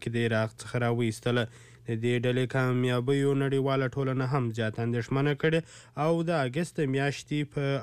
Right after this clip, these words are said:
اتمې نیټې امریکا په هغوی د بي پیلوټ الوتکو او جنګي الوتکو بریدونه پیل کړل. په عین حال کې د نړۍ د کاتولیکانو مذهبي مشر پوپ فرانسیس په عراق کې د اسلامي دولت د جګړه مارانو په خلاف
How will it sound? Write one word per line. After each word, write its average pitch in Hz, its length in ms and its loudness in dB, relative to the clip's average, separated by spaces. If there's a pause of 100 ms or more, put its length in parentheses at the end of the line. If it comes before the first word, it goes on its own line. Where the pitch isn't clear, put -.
اتمې 160 380 0
نیټې 117 300 -4
امریکا 117 400 -2
په 120 140 -2
هغوی 156 280 2 (540)
د 131 240 4
بي 156 160 2
پیلوټ 160 320 2
الوتکو 147 480 0
او 139 100 0
جنګي 139 540 -2
الوتکو 117 480 -4
بریدونه 123 460 0
پیل 110 220 -2
کړل. 120 200 0 (360)
په 113 120 -4
عین 110 120 0
حال 123 220 2
کې 143 120 0
د 139 120 2
نړۍ 139 240 2
د 131 100 0
کاتولیکانو 139 640 0
مذهبي 139 400 0
مشر 139 340 -2
پوپ 135 300 -2
فرانسیس 156 500 0 (400)
په 127 140 -2
عراق 123 260 0
کې 127 180 -6
د 123 120 0
اسلامي 139 340 -2
دولت 143 260 0
د 139 120 0
جګړه 139 300 2
مارانو 139 360 2
په 131 120 -6
خلاف 135 280 -2